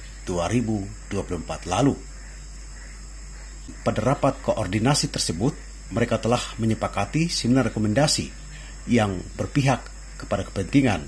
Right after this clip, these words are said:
orang asli Papua. Yaitu, yang pertama, mendorong proteksi hak politik dalam rekrutmen dan seleksi partai politik parpol O A P sebanyak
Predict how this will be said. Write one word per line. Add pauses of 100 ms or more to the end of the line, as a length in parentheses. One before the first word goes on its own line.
(420)
orang
asli
Papua. (1400)
Yaitu, (240)
yang
pertama, (560)
mendorong
proteksi
hak
politik (400)
dalam
rekrutmen
dan
seleksi
partai
politik
parpol (400)
O
A
P
sebanyak